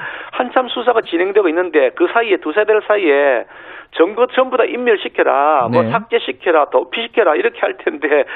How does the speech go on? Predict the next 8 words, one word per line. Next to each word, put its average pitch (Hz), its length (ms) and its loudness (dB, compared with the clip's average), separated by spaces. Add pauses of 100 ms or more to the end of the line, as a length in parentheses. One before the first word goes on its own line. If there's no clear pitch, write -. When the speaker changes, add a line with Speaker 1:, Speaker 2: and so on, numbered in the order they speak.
(260)
Speaker 1:
그거 247 180 2 (100)
사건 196 260 0
없애겠다는 220 540 0
거 170 100 0
지금 185 120 -4
말이 131 240 0
되겠습니까? 147 800 -4
Speaker 2:
음. 101 480 -8